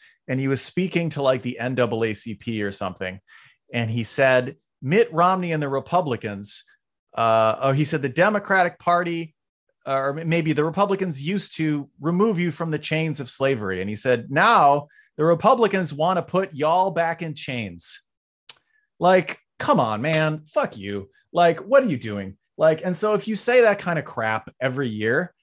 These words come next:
uh, it's, it's hard to, you know what I mean? Like, it's hard to take it seriously. And here's the other thing about coalitions. The Democrats can't just run on, "Hey, we're the party that's not racist," because guess what? Racism is really popular,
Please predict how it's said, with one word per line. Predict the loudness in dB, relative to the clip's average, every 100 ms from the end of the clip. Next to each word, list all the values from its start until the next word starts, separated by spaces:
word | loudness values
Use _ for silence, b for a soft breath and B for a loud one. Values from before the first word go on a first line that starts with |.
| _ _ _
uh, | 2 4 4 2 0 -6 _ _ _
it's, | -10 -8 -8
it's | -8 -8
hard | -2 2 4 2
to, | -2 -2
you | -2
know | 2
what | 2
I |
mean? | 2 -2 -2
Like, | -2 -4
it's | -4
hard | 0 0
to | -2
take | -6 -6
it | -8
seriously. | -10 -6 -6 -10 -18 -8
And | -4 0
here's | 2 2
the | 2
other | 0 0
thing | -2 -4
about | -2 -2 -2 -8 -6
coalitions. | -2 0 -2 -6 -12 -16 -20 _ _ _ _ _ -4
The | 0
Democrats | 4 4 2 0 0 -2
can't | -4 -2 -2 0
just | -2 -4 -4
run | 0 0 0 -4
on, | -4 -4 -4 -8 b b _
"Hey, | 2 2 2 -2 b b
we're | -4 0 2
the | 0
party | 2 2 2
that's | -2 -4
not | -4 -4 -4
racist," | -6 -6 -8 -12 -8
because | -4 -4
guess | 0 0 2
what? | 2 2 0 _ b -6
Racism | 2 4 4 0 0 0
is | -2
really | -2 0 2 0
popular, | 0 -2 0 -4 -4 -6